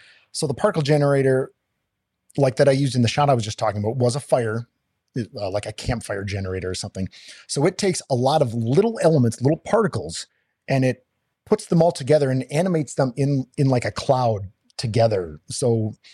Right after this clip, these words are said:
when you animate it in a sequence, it becomes this living, animating thing. You know, if you think about, you know, rain would be particles, um,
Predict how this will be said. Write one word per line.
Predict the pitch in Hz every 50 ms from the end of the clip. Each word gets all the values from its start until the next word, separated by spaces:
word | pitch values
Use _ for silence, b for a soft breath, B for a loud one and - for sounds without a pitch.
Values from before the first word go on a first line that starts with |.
| B B B B B
when | B 139 139
you | 135 135 - 143
animate | 147 160 151 135 120 117
it | 120 - -
in | 143 117
a | 104
sequence, | - - - 262 - - 139 117 110 - - - _ -
it | 143 127 - _ _ _ _ _ _ _ _ _ _ _ _ _ _ _ _ _ _ _ _ -
becomes | - 120 - - - 160 156 131
this | 127 127 - -
living, | 104 127 143 139 139 139 135 123 - - 120 127 - -
animating | 131 127 123 113 110 107 98 92
thing. | - - - - - 139 117 101 82 -
You | - 92
know, | 90 85 90 92 98
if | 110 107 -
you | 113 110
think | - 117 110 -
about, | 110 104 107 101 101 - - - _ _ _ _ _ _ _ -
you | 135
know, | 127
rain | 117 117 127 139 139 135 131 127
would | 123 127 110
be | 127 117
particles, | - - 123 113 120 - - 113 113 113 110 - - - - 120
um, | 101 92 90 90 87 87 87 85 90 -